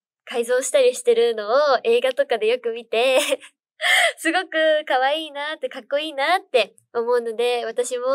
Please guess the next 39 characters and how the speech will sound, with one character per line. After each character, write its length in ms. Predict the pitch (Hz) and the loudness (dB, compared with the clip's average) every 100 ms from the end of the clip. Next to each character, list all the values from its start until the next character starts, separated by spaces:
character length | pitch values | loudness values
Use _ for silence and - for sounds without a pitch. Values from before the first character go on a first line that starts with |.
| 269 240 - _ - - _ | 0 -2 -4 _ -20 -20 _
こ 120 | 220 | -6
う、 80 | 214 - | -4 -4
い 100 | 269 | -6
つ 120 | - | -6
か 240 | 208 180 _ _ _ | -4 -4 _ _ _
す 160 | - 220 | -12 -2
ご 140 | 247 | -2
く 120 | 247 | -2
大 100 | 208 | -6
人 100 | 214 240 277 | -6 -6 -8
に 120 | 294 | -8
な 120 | 359 | -10
っ 40 | 392 | -10
た 100 | 349 | -14
時 280 | 320 330 294 | -12 -12 -10
に、 320 | 240 190 190 _ _ _ _ - | -10 -10 -16 _ _ _ _ -16
こ 60 | 196 190 185 | -12 -12 -14
う、 0 | |
自 200 | 190 202 | -16 -14
分 220 | 190 196 | -14 -14
の 140 | 196 | -16
車 560 | 202 208 208 208 202 214 | -18 -18 -14 -8 -4 -4
を 80 | - _ | -4 _
持 140 | 247 | -4
っ 40 | 330 | -4
て、 500 | _ 311 269 196 - _ _ _ - | _ -6 -4 -6 -10 _ _ _ -20
こ 80 | 208 | -18
う、 160 | 202 | -16
い 100 | - | -16
ろ 140 | 208 202 | -16 -16
い 80 | 196 | -16
ろ 140 | 196 | -10
ね、 240 | 214 359 - _ _ _ _ - | -6 -8 -10 _ _ _ _ -20
こ 60 | 208 | -20
う、 300 | 202 190 190 | -18 -18 -18
車、 560 | 190 214 196 202 196 185 | -16 -14 -14 -14 -16 -14
愛 180 | 214 233 | -12 -8
車 360 | 262 240 233 | -4 -2 -2
を 100 | 233 | -4